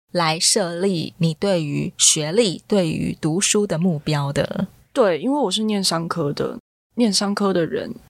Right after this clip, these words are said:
Speaker 2: 大学毕业满街跑，研究所也不在少数。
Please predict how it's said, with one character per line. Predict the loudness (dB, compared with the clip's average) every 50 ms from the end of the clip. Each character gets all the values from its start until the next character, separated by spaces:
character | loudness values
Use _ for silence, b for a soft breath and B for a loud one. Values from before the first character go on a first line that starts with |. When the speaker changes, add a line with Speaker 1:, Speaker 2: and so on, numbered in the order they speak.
| _ _
Speaker 2:
大 | -2 0 0 0
学 | 0 -2 -4
毕 | -2 -2 -2
业 | 0 0 0
满 | -2 -2 -4
街 | -4 -4 -4 -4
跑， | -4 -4 -4 -4 -6 -8 -10 _ _ _ _ _ _
研 | -2 -2 0
究 | 0 0 0 0
所 | 0 -2 -4 -4 -4 -6 -10 -2
也 | 0 2 2
不 | 2 2
在 | 0 0 0 0
少 | 0 -2 -4 -2
数。 | 0 0 0 0 -2